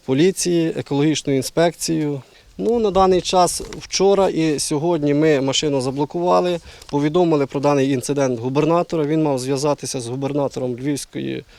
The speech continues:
обласної державної адміністрації, так як вони зараз відповідальні за вивезення сміття з міста Львова. Чекаємо ї-, рішення, е, з Житомира або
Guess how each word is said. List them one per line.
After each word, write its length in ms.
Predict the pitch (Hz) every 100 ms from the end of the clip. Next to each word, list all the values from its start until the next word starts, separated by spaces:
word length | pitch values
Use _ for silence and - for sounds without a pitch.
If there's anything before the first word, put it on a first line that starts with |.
| -
обласної 400 | 127 131 - 135
державної 400 | 123 123 131 127
адміністрації, 600 | 127 135 - 170 180 165
так 140 | 156
як 140 | 156 -
вони 160 | 156
зараз 240 | 151 160 151
відповідальні 640 | 151 160 147 156 151 147
за 320 | 135 151 151 - _ - _ _ -
вивезення 480 | 147 151 139 143
сміття 520 | 139 156 143 - 143 147 -
з 120 | 123
міста 300 | 147 143 147
Львова. 480 | 135 139 139 139 135 _ - - - _ _
Чекаємо 480 | - 151 190 196 180
ї-, 200 | 165 180 151
рішення, 680 | 175 180 - 170 160 151 135 - - 165
е, 280 | 135 131 127 135 - _ _ - _ -
з 100 | 123
Житомира 680 | 147 165 226 220 214 202 -
або 460 | 147 151 190 175